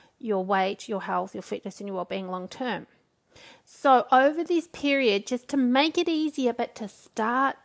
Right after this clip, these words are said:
start nailing those new healthier habits for your longevity, choose a day where you're gonna just be, "You know, I'm on this."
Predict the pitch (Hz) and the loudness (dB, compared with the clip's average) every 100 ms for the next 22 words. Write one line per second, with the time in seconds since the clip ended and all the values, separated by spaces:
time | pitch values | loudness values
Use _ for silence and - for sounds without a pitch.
0 | _ - - - 277 277 277 262 254 277 | _ -20 -20 0 2 4 2 0 0 2
1 | 254 220 208 190 - 220 220 254 247 - | 0 -2 -4 -6 -8 -6 -2 -2 -4 0
2 | 240 226 220 185 - 262 220 - - 233 | -2 -2 -6 -4 0 0 0 -8 -8 -2
3 | 220 214 202 196 190 185 - 240 269 - | 0 0 -2 -4 -6 -6 0 0 0 -2
4 | - - _ _ _ _ _ _ - _ | -8 -16 _ _ _ _ _ _ -20 _
5 | _ _ _ _ _ _ - - - 320 | _ _ _ _ _ _ -12 -6 0 2
6 | 339 349 349 359 302 208 226 233 254 247 | 2 0 0 0 0 -2 -4 -4 -4 -4
7 | 247 247 - 240 202 220 254 262 247 240 | -2 -4 -4 -8 -6 -4 -2 2 2 2
8 | 240 240 190 - - | 2 0 -4 -8 -14